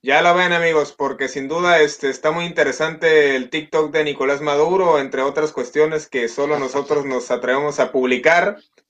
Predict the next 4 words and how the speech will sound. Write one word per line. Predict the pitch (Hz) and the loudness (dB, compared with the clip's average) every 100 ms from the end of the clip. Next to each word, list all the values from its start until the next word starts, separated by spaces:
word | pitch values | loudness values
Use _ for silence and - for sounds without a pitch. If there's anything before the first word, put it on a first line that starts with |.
| _ _ | _ _
Este, | - 117 - - 113 104 104 104 98 _ _ - | -6 -4 -6 -12 -8 -6 -6 -6 -10 _ _ -12
entonces | 120 151 160 151 | -2 2 2 2
estén | - 165 160 | 2 0 2
pendientes | 165 160 196 214 208 220 214 - | 2 6 4 4 4 4 4 0